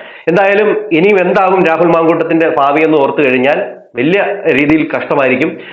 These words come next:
പക്ഷെങ്കിൽ ഒരു കാര്യമുണ്ട്, എല്ലാ കേസിലും അദ്ദേഹം നിരപരാധിയാണെന്ന് മനസ്സിലായി കഴിഞ്ഞാൽ ജനങ്ങൾ ചിലപ്പോൾ അദ്ദേഹത്തെ ഏറ്റെടുക്കുന്ന രീതി വേറെ രീതിയായിരിക്കും. അത് നിങ്ങൾ മനസ്സിലാക്കണം. ഇന്നിപ്പോ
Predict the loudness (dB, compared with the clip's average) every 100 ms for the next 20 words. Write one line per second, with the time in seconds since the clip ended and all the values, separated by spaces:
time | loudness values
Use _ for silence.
0 | -14 -6 -2 0 0 2 2 2 2 2
1 | 2 0 -2 -4 -8 -4 -2 0 -2 0
2 | 2 2 2 2 2 2 2 0 2 2
3 | 2 2 0 -6 -4 -2 0 2 2 0
4 | 0 0 0 -2 -8 -8 -4 0 0 0
5 | 0 0 0 0 0 0 0 0 0 -2
6 | 0 0 0 0 2 2 2 0 0 0
7 | 0 -2 -6 -14 _ _ _ _ -2 0
8 | 2 2 0 2 0 2 0 2 0 0
9 | 0